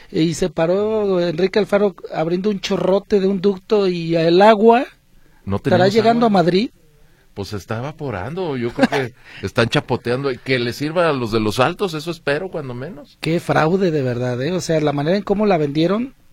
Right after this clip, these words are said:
Speaker 1: esta última inauguración de la tapa, de la tapa que nos dijeron que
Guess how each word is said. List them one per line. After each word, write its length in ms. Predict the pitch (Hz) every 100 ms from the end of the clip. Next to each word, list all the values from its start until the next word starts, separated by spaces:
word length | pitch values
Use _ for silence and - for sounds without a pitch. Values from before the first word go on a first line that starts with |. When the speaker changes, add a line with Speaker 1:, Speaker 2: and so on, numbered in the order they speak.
| -
Speaker 1:
esta 400 | 165 165 240 190
última 440 | 185 180 196 208
inauguración 480 | 170 139 131 117 160
de 100 | 185
la 80 | 143
tapa, 460 | 131 190 - 107 -
de 140 | 131
la 100 | 127
tapa 300 | 123 151 -
que 100 | -
nos 220 | 156 127
dijeron 380 | 151 123 156 165
que 260 | 165 147